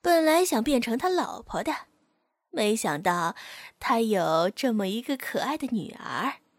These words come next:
<laughs> 哼哼，那老子就不客气了。<laughs> 哼哼，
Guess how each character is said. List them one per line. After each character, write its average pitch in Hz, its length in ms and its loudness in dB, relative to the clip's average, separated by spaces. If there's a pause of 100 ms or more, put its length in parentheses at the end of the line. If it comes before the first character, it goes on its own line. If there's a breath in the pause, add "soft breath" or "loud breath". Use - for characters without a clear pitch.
(100)
<laughs> - 140 -20 (140)
哼 220 100 -2 (160)
哼， 196 120 -8 (800 loud breath)
那 175 140 -6
老 170 260 -8
子 - 120 -14
就 180 140 -4
不 - 160 -10
客 381 300 4
气 - 160 -4
了。 - 200 -10 (460)
<laughs> - 400 -20
哼 294 100 -2 (160)
哼， - 120 -8